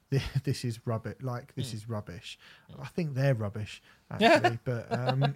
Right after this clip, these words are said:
Speaker 1: <laughs> because, you know, it, it's, even though it's a car crash,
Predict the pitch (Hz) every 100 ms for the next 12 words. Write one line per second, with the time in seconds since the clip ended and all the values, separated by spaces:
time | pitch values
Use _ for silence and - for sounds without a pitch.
0 | - - 131 - 208 - - 214 196 175
1 | 135 - - 196 - 190 165 - 165 160
2 | 156 - _ _ - - - _ _ _
3 | _ - 214 190 - - _ _ _ _
4 | _ _ _ - 247 254 214 190 151 135
5 | 123 135 143 139 120 101 80 - -